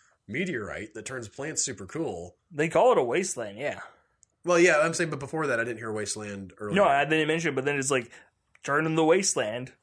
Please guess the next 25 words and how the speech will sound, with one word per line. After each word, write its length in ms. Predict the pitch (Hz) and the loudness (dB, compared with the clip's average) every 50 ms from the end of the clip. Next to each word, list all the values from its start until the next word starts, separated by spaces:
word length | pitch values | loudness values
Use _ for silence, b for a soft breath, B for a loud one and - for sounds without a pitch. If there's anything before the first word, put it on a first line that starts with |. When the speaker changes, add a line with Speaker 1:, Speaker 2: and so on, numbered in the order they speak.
| _ _ _ _ _ _ _ | _ _ _ _ _ _ _
Speaker 2:
Maybe 360 | 135 139 147 156 160 151 147 | -2 -2 0 2 2 2 2
that's 280 | 147 139 135 - - - | 0 0 0 -2 -6 -4
why 300 | 143 123 123 131 139 143 | -2 2 4 4 4 4
they 120 | 147 156 | 2 2
didn't 160 | 151 156 151 156 | 2 2 2 2
mention 260 | 156 156 156 165 160 | 0 0 0 -2 -2
it, 60 | 151 | -2
is 120 | 139 143 | -2 0
like, 140 | 156 135 113 | 0 0 0
and 140 | 117 120 123 | -2 -2 -2
this 100 | 131 135 | -2 0
is 80 | 151 160 | 0 0
a 60 | 165 | 0
part 240 | 160 - 165 170 175 | 2 2 2 2 4
where 120 | 185 185 | 2 2
it 40 | 185 | 2
hasn't 180 | 202 202 208 | 0 0 2
got 160 | 196 220 190 185 | 2 2 2 2
to 80 | 214 180 | 2 2
yet, 140 | 139 127 | 4 4
and 80 | 127 131 | 2 2
it's 100 | 131 135 | -2 -4
just 260 | - 151 - - - _ _ 143 131 123 113 | -6 -6 -8 -8 -10 _ _ -18 -16 -12 -6
dead 260 | - 117 110 123 139 | -4 -2 -2 -2 0
ground. 520 | 147 170 175 214 247 233 139 107 101 - | 2 2 2 2 2 0 0 -2 -6 -12